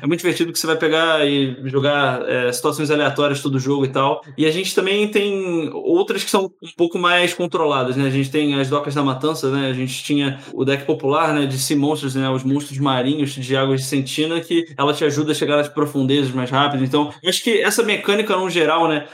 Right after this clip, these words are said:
você usar uma carta que ela vai te dando vantagem ao longo prazo, muito divertido, né? Eu acho que ajuda bastante o jogo. Por enquanto tem poucos, né, monumentos, poucos estão jogando ainda,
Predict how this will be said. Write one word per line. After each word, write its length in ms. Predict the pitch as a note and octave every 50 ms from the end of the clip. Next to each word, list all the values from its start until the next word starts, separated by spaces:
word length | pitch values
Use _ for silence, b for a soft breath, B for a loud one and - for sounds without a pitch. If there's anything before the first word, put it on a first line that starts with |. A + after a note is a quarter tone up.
| B
você 240 | - C#3 D3+ C#3+ F3
usar 180 | D#3+ D3 F3 E3+
uma 180 | F3+ F3+ E3
carta 300 | - - D#3+ D3 D3 D#3
que 80 | C#3+ -
ela 100 | A3+ F#3+
vai 100 | D#3 -
te 100 | - D3+
dando 360 | D3+ D#3+ D#3+ D#3 D#3 D3+ D3
vantagem 520 | C#3+ D3 C#3+ C#3 D#3 D#3 D#3 D#3 E3 D#3+
ao 120 | D#3 D3 C#3+
longo 320 | C#3+ D3+ D#3 D3+ D3 C#3
prazo, 380 | C#3+ D3+ D#3 D#3+ E3+ E3+ D#3 D#3+
muito 220 | E3 F3 G3 F#3+
divertido, 440 | F#3+ E3+ F3 D3+ C#3 - C#3 B2+ C3
né? 160 | C3 C#3 C#3
Eu 80 | C3+ C3+
acho 200 | C3+ C3+ C3+ -
que 140 | D#3+ D3 B B B
ajuda 300 | - C#3+ C#3 C#3 D#3 E3
bastante 480 | D#3+ E3 D#3 D#3+ E3 D#3+ E3 E3 - D#3
o 40 |
jogo. 420 | C#3 C3 D3 D#3 E3 F3 - - - _
Por 120 | - G3 F#3+
enquanto 240 | F3+ G3 G#3+ G#3+ G#3+
tem 160 | G3 D#3 C3+
poucos, 380 | - F#3+ A#3 A#3 - F3+ -
né, 120 | - D#3 E3
monumentos, 540 | E3+ D3+ D3+ D3+ C#3+ C#3+ D#3+ G3 G3 - -
poucos 300 | - E3+ E3+ E3 - -
estão 200 | - D#3+ D3+ D3
jogando 440 | C#3 D3+ C3+ B2+ C3+ D#3 F3 E3
ainda, 340 | D3+ D3+ F3 F#3+ F#3+ G#3 G#3